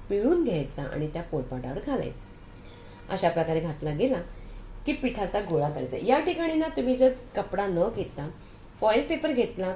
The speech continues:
तरी चालेल, त्याच्यावरती तुम्ही थोडंसं तेल लावा. बटर पेपर घेतला तरी चालेल, त्याच्यावरती सुद्धा थो-, थोडंसं तेल लावायचं आणि करायचं.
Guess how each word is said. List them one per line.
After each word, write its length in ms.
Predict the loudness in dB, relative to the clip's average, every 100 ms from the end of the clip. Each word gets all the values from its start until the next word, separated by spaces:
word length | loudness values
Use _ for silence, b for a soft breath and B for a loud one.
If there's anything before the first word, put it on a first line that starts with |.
| 0
तरी 180 | -2
चालेल, 320 | 0 2 2 0
त्याच्यावरती 340 | -2 -2 -4
तुम्ही 200 | -4 -4
थोडंसं 240 | -4 -4 -4
तेल 340 | 0 2 2
लावा. 240 | -2 -6 -12 -14 B B B 4
बटर 260 | 4 6
पेपर 280 | 2 2 2
घेतला 300 | 2 0 0 0
तरी 240 | 0 -2 -2
चालेल, 320 | -2 -2 -2
त्याच्यावरती 400 | -2 -2 -2 -4
सुद्धा 180 | -4 -6
थो-, 260 | -6 -6
थोडंसं 260 | -2 -2 -4
तेल 280 | -6 -4 -4
लावायचं 440 | -4 -4 -4 -8 -10 -14 -16 -14 -16 -16 -16 -16 -16 -16 -8
आणि 160 | -4 0
करायचं. 480 | 2 2 2 -4